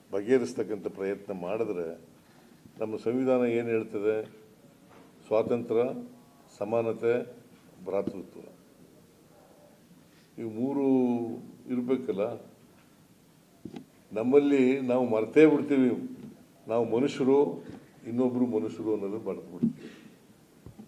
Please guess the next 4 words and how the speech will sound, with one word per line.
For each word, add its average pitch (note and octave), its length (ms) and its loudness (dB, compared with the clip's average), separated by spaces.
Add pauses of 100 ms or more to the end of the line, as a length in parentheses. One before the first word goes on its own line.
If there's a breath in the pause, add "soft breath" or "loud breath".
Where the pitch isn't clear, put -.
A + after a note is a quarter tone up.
(100)
ನಾವು A#2+ 240 0
ಮನುಷ್ಯರು, A2+ 640 -2 (1200)
ಬೇರೆಯವರು D3+ 360 4
ಮನುಷ್ಯರು. G#2+ 560 -6